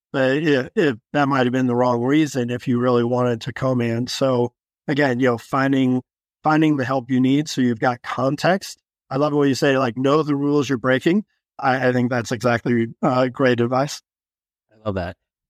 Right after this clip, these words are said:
Speaker 2: Jeff, thanks so much for being on today and having this conversation. As you mentioned, I'm really excited about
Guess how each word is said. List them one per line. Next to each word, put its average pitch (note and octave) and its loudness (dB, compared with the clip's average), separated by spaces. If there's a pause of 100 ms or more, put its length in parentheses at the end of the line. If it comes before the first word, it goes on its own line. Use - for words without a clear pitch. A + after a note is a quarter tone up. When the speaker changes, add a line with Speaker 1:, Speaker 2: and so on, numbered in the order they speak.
(180)
Speaker 2:
Jeff, C3+ 2
thanks E3 2
so E3+ 2
much D3+ 2
for C3+ -4
being B2 2
on A2+ -2
today A#2+ 0
and A2+ -2
having A2+ 0
this A2 -4
conversation. A2 -2
As A2+ -2
you C3 4
mentioned, A#2+ 0
I'm B2 -2
really C3 2
excited A2 0
about G#2 -2